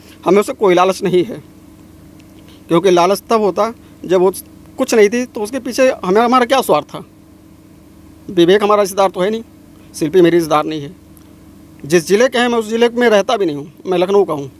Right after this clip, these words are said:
but ये था कि किसी माध्यम से वो मुझे मिले और मुझे लगा, माँ भगवती ने कहा कि इसकी मदद करनी चाहिए, हमने किया। और अगर मदद किया तो मदद करना अगर गुनाह है तो ये गुनाह मैं सौ बार करूँगा,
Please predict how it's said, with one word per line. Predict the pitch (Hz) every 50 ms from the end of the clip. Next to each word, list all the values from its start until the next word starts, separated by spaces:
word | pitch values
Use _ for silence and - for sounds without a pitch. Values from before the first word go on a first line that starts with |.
| - - - - - - - - - - - - - - - - - - - - -
but | 147 156 175 175 196
ये | 196 185
था | - 170 165 170
कि | 170 190
किसी | 175 180 170 196
माध्यम | 170 160 160 156 170 185
से | 185 185
वो | 180
मुझे | 175 160 175 165
मिले | 160 160 170 226
और | 262 - - - - - - - - 175
मुझे | 185 196 202 226 269
लगा, | 247 190 170 160 175 185
माँ | 190 180
भगवती | 175 170 175 180 185 208
ने | 196 190
कहा | 190 - 175 196 220
कि | 214
इसकी | 202 - - 208 208 202 - - - - 202
मदद | 185 190 196 190 -
करनी | 214 190 220
चाहिए, | 226 311 302 247
हमने | 220 208 220 220
किया। | - 277 311 156 147 127 180 - - - - - - - - - - - - - - - - - - - -
और | 165 170
अगर | 190 240 262 240
मदद | 202 175 170 220 233 -
किया | - 277 277 277
तो | 254 196
मदद | 165 165 202 202
करना | 208 226 196 202
अगर | 208 214 185
गुनाह | 160 160 160 165 175 196 208
है | 202 233 226 - - - - - - - - -
तो | 156
ये | 165 170 165
गुनाह | 170 180 180 190 202
मैं | 190 175 170
सौ | - - 208 185 160
बार | 123 - 156 180 220
करूँगा, | 220 220 202 220 220 247 262